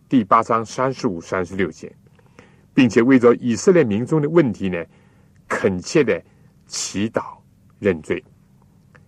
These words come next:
以斯拉记第九章第五节到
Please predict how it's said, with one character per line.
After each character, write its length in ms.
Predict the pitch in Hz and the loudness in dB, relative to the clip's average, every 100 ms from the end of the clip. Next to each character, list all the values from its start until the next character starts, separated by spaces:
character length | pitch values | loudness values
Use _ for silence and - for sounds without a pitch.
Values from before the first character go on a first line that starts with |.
| _ _ _ | _ _ _
以 140 | 117 98 | -4 -4
斯 180 | - | 0
拉 160 | 127 117 | 2 2
记 260 | - 110 95 | 0 -6 -6
第 260 | - 139 | -4 -4
九 220 | - 90 | -2 -4
章 320 | 82 98 98 104 _ _ _ _ _ _ _ _ | -2 -2 -2 -6 _ _ _ _ _ _ _ _
第 200 | 147 110 | -4 -4
五 220 | - 82 | -4 -10
节 360 | - 85 82 - _ _ _ _ _ _ _ _ _ - | -10 -10 -10 -12 _ _ _ _ _ _ _ _ _ 0
到 200 | 90 | 0